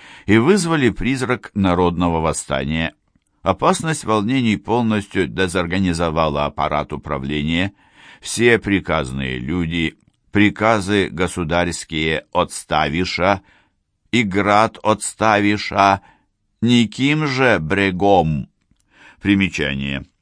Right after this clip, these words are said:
Полное собрание русских летописей, том тринадцатый, страница триста девяносто третья. Конец примечания. Громадные толпы горожан – возбужденных слухами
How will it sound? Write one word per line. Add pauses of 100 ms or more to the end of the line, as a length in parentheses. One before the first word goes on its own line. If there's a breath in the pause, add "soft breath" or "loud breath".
(220)
Полное
собрание
русских
летописей,
том
тринадцатый, (420 soft breath)
страница
триста
девяносто
третья. (600)
Конец
примечания. (920 loud breath)
Громадные
толпы
горожан – (400)
возбужденных
слухами